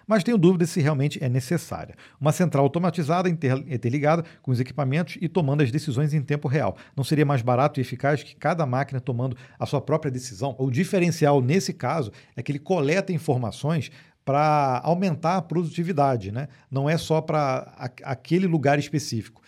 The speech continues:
Então, eles armazenam informações sobre produção, tipo de produção, época do ano, tudo, pra compartilhar, não só com eles, eu a-, acredito que seja isso, né? É, mas também com,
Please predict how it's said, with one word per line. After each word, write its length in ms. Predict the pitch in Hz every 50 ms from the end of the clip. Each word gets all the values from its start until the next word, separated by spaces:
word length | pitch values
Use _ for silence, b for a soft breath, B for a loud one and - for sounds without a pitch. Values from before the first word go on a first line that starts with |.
| b b b -
Então, 240 | 120 113 131 139
eles 240 | 147 143 143 131 - -
armazenam 680 | 143 131 160 165 170 151 127 110 - 147 165 196 220 214
informações 800 | 180 151 - 170 139 147 131 113 - - - 127 147 160 160 - b b b b
sobre 380 | b - - 143 139 143 135 127
produção, 920 | 123 - 127 - 165 202 214 185 180 - - - 131 127 143 160 170 165 165
tipo 280 | - - 196 196 -
de 80 | 165 151
produção, 800 | - - 143 139 120 107 - - - - 131 151 151 156 147 127
época 280 | 127 143 143 127 - 131
do 180 | 117 113 101
ano, 380 | 110 123 139 147 143 139 127 117
tudo, 320 | - - 143 165 160 147 B B B B B B
pra 160 | - 139 139
compartilhar, 920 | 135 - - 180 165 175 170 120 - - 131 123 143 165 165 - - - -
não 200 | - 135 123 - -
só 140 | - -
com 120 | 170 - 202
eles, 320 | 156 147 165 180 160 - - b b b b b b _ _ _ - - -
eu 220 | 156 165 185 165
a-, 80 | 139 139
acredito 580 | 156 - 123 139 - 170 151 131 104 123 156 -
que 60 | -
seja 180 | - 120 107
isso, 220 | 104 104 104 - 135
né? 80 | 151 151 B B B B B B
É, 320 | 123 120 117 113 110 113 135
mas 240 | 123 131 147 143
também 300 | - 175 151 131 147 165
com, 580 | 165 165 - 165 160 156 151 143 131 131 135 123